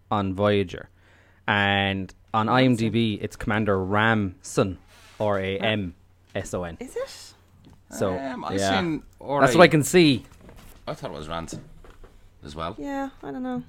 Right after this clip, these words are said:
Speaker 2: My brain
Speaker 1: Uh,
Speaker 2: playing tricks on me.
Speaker 1: I M D B is showing Ramson, but it'd be cool. Maybe. Listen, as I said earlier, I M D B is never
Speaker 2: <laughs>
Speaker 1: you know,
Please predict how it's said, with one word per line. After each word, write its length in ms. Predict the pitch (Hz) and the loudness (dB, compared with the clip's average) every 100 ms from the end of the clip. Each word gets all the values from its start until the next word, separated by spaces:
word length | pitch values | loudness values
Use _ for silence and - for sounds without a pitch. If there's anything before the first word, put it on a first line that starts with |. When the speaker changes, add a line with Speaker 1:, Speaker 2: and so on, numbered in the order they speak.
| - - - - - - | -16 -20 -20 -20 -20 -18
Speaker 2:
My 120 | 247 220 | -14 -8
brain 260 | 233 226 | -4 -2
Speaker 1:
Uh, 80 | 190 | -2
Speaker 2:
playing 200 | 214 214 | -2 -4
tricks 200 | - 214 | -6 -8
on 80 | - | -2
me. 40 | 117 | 2
Speaker 1:
I 40 | |
M 100 | 113 | 2
D 100 | 104 | -2
B 160 | 107 113 | -4 -4
is 100 | 107 | -2
showing 360 | 123 107 104 | 0 0 0
Ramson, 840 | 101 104 110 110 110 107 - 98 98 | -2 -2 0 0 -2 -6 -8 -8 -4
but 100 | 113 | -2
it'd 120 | 135 | 0
be 60 | 208 | -2
cool. 300 | - 302 277 - - - - - - | -2 -4 -4 -10 -20 -20 -20 -16 2
Maybe. 340 | 208 214 180 - | 6 6 6 0
Listen, 260 | 180 190 180 | -2 -2 -4
as 180 | - 151 | -2 -4
I 20 | 151 | 0
said 200 | 170 - 147 | -2 -2 -2
earlier, 340 | 147 139 139 - | 0 -2 -4 0
I 100 | 143 | 2
M 120 | 147 | 2
D 80 | 139 | 2
B 260 | 147 160 160 _ - | -2 -2 -6 _ -10
is 160 | 123 | -6
never 320 | 143 143 135 220 | -4 -2 -2 -4
Speaker 2:
<laughs> 320 | 240 - - - _ | -8 -10 -14 -20 _
Speaker 1:
you 80 | 123 | -4
know, 180 | 123 | -2